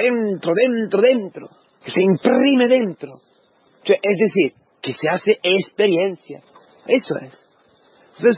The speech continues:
el Señor hoy nos dice, muy sencillamente, camina. Vete hoy a la Eucaristía y escucha, porque tu vida será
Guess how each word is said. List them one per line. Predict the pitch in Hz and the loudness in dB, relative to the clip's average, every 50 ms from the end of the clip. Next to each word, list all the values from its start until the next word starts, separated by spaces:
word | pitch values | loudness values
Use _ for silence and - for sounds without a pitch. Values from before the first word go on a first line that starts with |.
| 208 202 | 2 0
el | - | 0
Señor | - 202 226 214 214 - | 0 0 2 2 2 4
hoy | 202 196 175 | 2 2 2
nos | 165 160 147 | 0 -2 -2
dice, | 139 143 127 - - 123 | -2 -4 -4 -4 -6 -4
muy | 139 175 226 - | 0 0 0 0
sencillamente, | - 185 160 - - 156 147 151 180 196 190 - - 175 - _ _ _ - | 0 -4 -8 -8 -8 -8 -6 -6 -6 -8 -8 -12 -16 -20 -20 _ _ _ -6
camina. | - 165 170 165 139 117 92 - - _ _ _ _ _ - - _ | -4 0 0 0 0 0 -4 -8 -12 _ _ _ _ _ -20 -14 _
Vete | 117 170 233 - 220 | 0 0 2 2 2
hoy | 220 214 202 | 2 2 2
a | 190 | 2
la | 190 180 | 0 0
Eucaristía | - 165 156 151 131 - _ - 113 107 98 - _ _ _ | -2 -4 -8 -8 -10 -10 _ -14 -14 -14 -16 -20 _ _ _
y | 117 117 | -4 -4
escucha, | 107 - - 107 - - - - - - - - - - _ _ | -4 -4 -6 -6 -6 -8 -12 -14 -16 -20 -20 -20 -20 -20 _ _
porque | - 98 - 110 - | -14 -8 -6 -4 -2
tu | 123 127 | 0 0
vida | 147 127 117 110 | 2 0 0 -2
será | - 113 117 120 131 123 - | -4 -4 -4 -4 -6 -8 -10